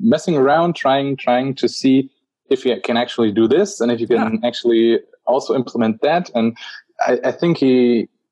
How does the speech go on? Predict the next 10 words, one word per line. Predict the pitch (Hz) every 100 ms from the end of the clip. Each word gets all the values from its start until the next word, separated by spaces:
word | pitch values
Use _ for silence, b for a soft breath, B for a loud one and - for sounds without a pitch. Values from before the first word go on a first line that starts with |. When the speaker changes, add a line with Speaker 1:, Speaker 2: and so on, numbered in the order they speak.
| _
Speaker 1:
learned | - 123 151 147
a |
bunch | 120 135 147
of | 120
stuff | - - 139 -
about | 113 110 107 113 -
how | 120
to, | 120 120 113 110
uh, | - - 90 - - _ _ _ _ _ _ _ -
um, | 107 101 90 -